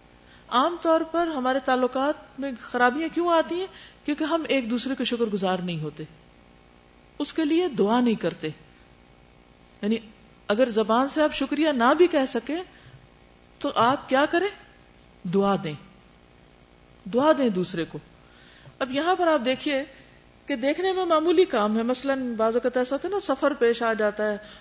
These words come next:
اور جلدی سے گھر میں ہم بیگ پیک کر رہے ہوتے ہیں، "اچھا لے آؤ وہ لفافہ لے آؤ، اچھا وہ فلانی چیز لے آؤ، وہ رسی لے آؤ،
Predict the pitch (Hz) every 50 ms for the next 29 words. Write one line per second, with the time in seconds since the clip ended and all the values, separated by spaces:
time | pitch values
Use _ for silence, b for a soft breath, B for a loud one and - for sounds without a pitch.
0 | B B - - 226 226 220 214 208 185 196 247 254 240 262 - 247 226 220 220
1 | 233 226 233 226 220 208 220 226 226 226 - 233 226 220 226 220 220 214 220 220
2 | 208 208 - 220 220 214 214 B B B B 269 - 311 285 277 285 285 285 277
3 | 269 277 262 254 - 247 247 - 262 254 247 247 247 247 247 240 - - 247 247
4 | 240 240 240 247 247 247 254 240 - 247 233 220 220 247 240 240 233 233 233 214
5 | 220 220 - - 262 247 226 240 240 247 240